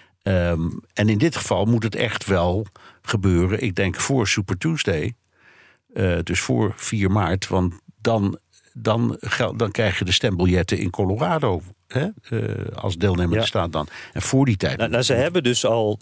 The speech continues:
Speaker 2: de deadline, eh, de,
Speaker 1: Hmm.
Speaker 2: deze rechters van Colorado hebben de deadline al, al in januari gezet. Het, het moment voordat het, eh, eh,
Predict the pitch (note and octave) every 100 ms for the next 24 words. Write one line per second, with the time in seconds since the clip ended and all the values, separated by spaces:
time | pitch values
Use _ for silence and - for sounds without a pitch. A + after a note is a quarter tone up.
0 | - A2+ G2+ B2 - G#2 G2+ G2+ - G2+
1 | F#2+ F#2+ F#2+ G#2+ G#2+ G#2+ A2 - G#2 G#2
2 | G2+ G2 G#2+ A2 G#2+ A#2+ F#2+ F#2 A2 G#2+
3 | F#2+ F#2 F#2 - F#2+ G2 G#2 F#2+ F#2 F2+
4 | A#2 A#2+ F#2+ F2+ F2 - - - F2+ G2
5 | F#2+ G2 G#2 G2 - C3 A2+ G2+ F#2+ F2+
6 | - F#2 F2+ F2+ E2+ E2+ F2 E2+